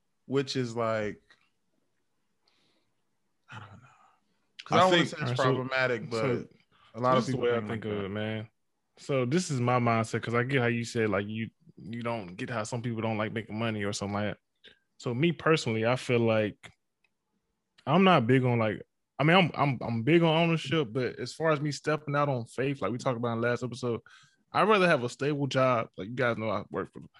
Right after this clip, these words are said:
Speaker 3: S S A or whatever. I'd rather have a stable job than try to own something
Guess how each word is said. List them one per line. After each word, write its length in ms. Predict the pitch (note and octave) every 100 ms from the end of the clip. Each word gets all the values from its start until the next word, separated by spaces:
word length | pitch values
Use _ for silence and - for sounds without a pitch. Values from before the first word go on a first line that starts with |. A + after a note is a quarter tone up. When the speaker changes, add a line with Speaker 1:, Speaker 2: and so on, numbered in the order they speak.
| _ _ _ _ _ _
Speaker 3:
S 160 | A#2+ A#2+
S 140 | G#2+
A 80 | A#2
or 80 | G#2
whatever. 240 | G#2 G2+ - _ _
I'd 100 | C#3
rather 160 | F3+
have 120 | D#3+ B2
a 60 |
stable 380 | A#2 C3+ C3+ B2+
job 440 | A2 A2+ A2 G#2 - _ _ _ _ _ _ _ _ -
than 400 | B2+ A#2+ A2 A2+ _ _
try 400 | - - C3+ C3 B2
to 280 | A2+ G#2+ - _ _ _ _ _
own 360 | - C#3+ C#3 C3
something 420 | - B2+ A2+ A2